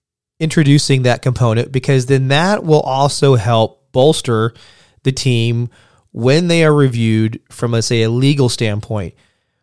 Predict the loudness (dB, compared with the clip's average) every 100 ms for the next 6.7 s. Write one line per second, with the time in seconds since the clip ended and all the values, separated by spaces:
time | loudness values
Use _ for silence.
0 | _ -2 0 0 2 0 2 0 2 2
1 | 0 -2 -4 -2 -4 0 -2 0 -2 0
2 | -2 -2 -2 -2 0 0 0 0 -2 -2
3 | -4 -2 -4 -4 -2 0 2 0 -2 -4
4 | -2 -2 -4 -4 -2 -4 0 2 2 2
5 | 0 2 0 0 -2 -4 -2 -4 -4 -6
6 | -8 -4 -4 -4 -4 -4